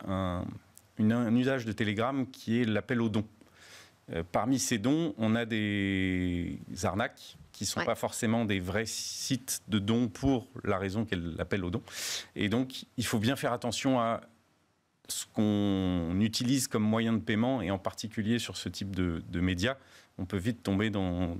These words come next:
Speaker 1: dans des, dans de l'escroquerie.
Speaker 2: Alors ça, on va en reparler, euh, juste après, euh, votre interview, puisqu'on aura un talk sur les crypto-monnaies, le rôle qu'elles jouent justement dans les, les appels aux dons. Euh, plus précisément, est-ce que vous travaillez avec les autorités ?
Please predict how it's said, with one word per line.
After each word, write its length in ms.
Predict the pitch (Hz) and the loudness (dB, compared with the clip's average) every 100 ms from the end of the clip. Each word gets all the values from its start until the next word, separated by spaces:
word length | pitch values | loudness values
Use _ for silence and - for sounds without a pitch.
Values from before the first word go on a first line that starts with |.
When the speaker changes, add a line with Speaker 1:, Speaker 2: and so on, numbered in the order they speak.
| 92 | -6
Speaker 1:
dans 120 | 90 | -4
des, 340 | 87 90 90 101 - | -4 -4 -4 -8 -8
dans 140 | 87 | -6
de 120 | 90 | -4
l'escroquerie. 520 | 90 - - 90 - - - - _ - - - - | -6 -6 -4 -4 -4 -10 -20 -20 _ -20 -18 -16 -10
Speaker 2:
Alors 120 | - 160 | -4 0
ça, 120 | 269 | 0
on 60 | |
va 80 | 226 | 0
en 60 | 185 | -2
reparler, 500 | - 208 226 226 175 | 0 0 2 2 2
euh, 300 | 156 147 151 | 2 2 0
juste 260 | 196 233 | 0 0
après, 480 | 240 - - 208 190 | -2 -4 -2 0 2
euh, 100 | 160 | 0
votre 280 | 151 165 - | 0 -2 -2
interview, 420 | 165 185 180 226 | 0 0 0 0
puisqu'on 340 | 180 - 175 156 | -2 -6 -4 -2
aura 160 | 156 | 0
un 80 | 156 | -2
talk 220 | 160 202 | 0 -2
sur 160 | - 170 | 0 -2
les 100 | 151 | -4
crypto-monnaies, 720 | - 190 233 220 233 233 240 | -4 -2 0 2 2 2 2
le 120 | 160 | 0
rôle 320 | 160 247 285 | 2 2 2
qu'elles 200 | 233 202 | 0 -2
jouent 260 | 170 214 240 - - - | 0 2 0 -2 -14 -8
justement 480 | 180 202 226 233 220 | -2 0 2 0 0
dans 120 | 180 | -2
les, 220 | 170 156 | 0 0
les 220 | 156 160 | -2 0
appels 240 | 170 165 170 | 0 -2 -4
aux 60 | |
dons. 220 | 160 226 - - - - - | 0 0 0 -12 -12 -12 -2
Euh, 260 | 202 202 202 - | 2 2 2 -4
plus 160 | - 392 | 0 0
précisément, 580 | - 320 - 269 277 330 | 2 0 2 2 4 2
est-ce 120 | - | 2
que 60 | |
vous 160 | 247 220 | 0 0
travaillez 460 | - 254 226 220 226 | 0 0 0 2 2
avec 240 | 196 185 | 2 0
les 260 | 170 151 190 | 0 2 2
autorités ? 580 | - 240 240 240 302 | 4 2 2 2 2